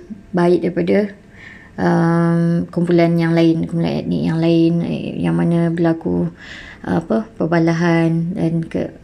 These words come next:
itulah, itu, itu sangat biasa, ya. Uh, ataupun dipanggil sebagai, kalau awak lihat, eh, rusuhan yang berlaku di India antara,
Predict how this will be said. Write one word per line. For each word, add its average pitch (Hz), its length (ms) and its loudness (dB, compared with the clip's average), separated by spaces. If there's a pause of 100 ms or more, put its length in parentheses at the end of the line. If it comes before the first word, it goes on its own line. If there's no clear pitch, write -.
(140)
itulah, 196 400 -2
itu, - 320 0
itu 254 400 2
sangat 202 320 0
biasa, 190 240 0
ya. 202 200 2 (600)
Uh, 196 720 4
ataupun 202 400 -2
dipanggil 202 480 2
sebagai, 190 640 0 (240)
kalau 214 240 4
awak 196 160 0
lihat, 208 320 0
eh, 214 240 0
rusuhan 196 560 2
yang 185 80 0
berlaku 185 400 0
di 180 240 0
India 185 320 2
antara, 175 640 2